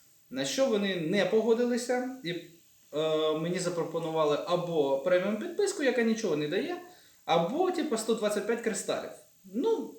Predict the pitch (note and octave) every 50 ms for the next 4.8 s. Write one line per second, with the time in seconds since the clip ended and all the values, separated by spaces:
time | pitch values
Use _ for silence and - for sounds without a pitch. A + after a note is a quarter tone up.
0 | - A3+ A3+ A3 G#3+ F#3+ F#3 - G3+ G3 G3 G3 F#3+ F#3 F#3 F#3 F3+ D3+ E3+ F3+
1 | F#3+ G3+ G3+ G3 F#3+ F#3+ F#3 F#3+ - F#3+ D#3+ D#3 D3 D3+ A3+ D#4+ E4 E4 D4+ C#4
2 | A#3+ F#3 F#3+ F3 E3+ F#3+ F3 - - F3+ D#3 D3 D#3+ D#3 D#3+ E3+ E3 F#3+ F3+ F3+
3 | - - A#3 A#3+ - - G4 E4 D#4+ A#3 F3+ E3 E3 A3 A#3+ A#3 E3+ E3+ E3 E3
4 | D#3+ D3 C#3+ D3+ - B3+ E4+ F4 C#4+ D4+ C#4 - - - -